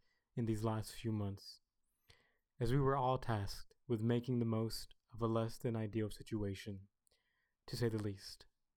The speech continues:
Though our parents and teachers see the disappointment in our faces when told prom or graduation is canceled, they cannot truly experience what it feels like, because Generation Z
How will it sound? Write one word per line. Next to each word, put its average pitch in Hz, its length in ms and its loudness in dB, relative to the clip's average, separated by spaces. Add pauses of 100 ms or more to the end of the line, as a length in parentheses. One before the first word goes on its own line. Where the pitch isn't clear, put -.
(760)
Though 135 200 4
our 131 100 4
parents 170 460 4
and 135 120 4
teachers 135 480 2
see - 180 0
the 131 100 6
disappointment 123 500 2
in 113 100 2
our 113 120 0
faces 110 500 -4 (880)
when 123 180 4
told 127 320 4
prom 127 380 4
or 135 160 0
graduation 113 640 2
is 107 140 -8
canceled, 110 520 -2 (680)
they 113 120 2
cannot 160 520 2
truly 139 380 2
experience 113 680 0 (340)
what 123 140 4
it 120 100 -2
feels 127 320 2
like, 98 300 -4 (580)
because 120 280 2
Generation 143 520 2
Z 117 380 0